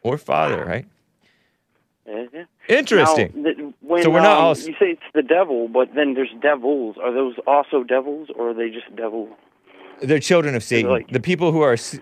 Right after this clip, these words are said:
Speaker 1: are s-, who are children of the devil,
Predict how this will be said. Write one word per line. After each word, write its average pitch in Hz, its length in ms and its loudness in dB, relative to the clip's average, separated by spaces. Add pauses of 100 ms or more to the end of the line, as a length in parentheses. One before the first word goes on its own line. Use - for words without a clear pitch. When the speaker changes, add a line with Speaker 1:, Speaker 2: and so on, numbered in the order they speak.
Speaker 1:
are 123 160 0
s-, - 300 -10 (760)
who 165 100 0
are 135 160 4
children 160 380 -2
of 139 120 -4
the 139 60 -2
devil, 156 360 0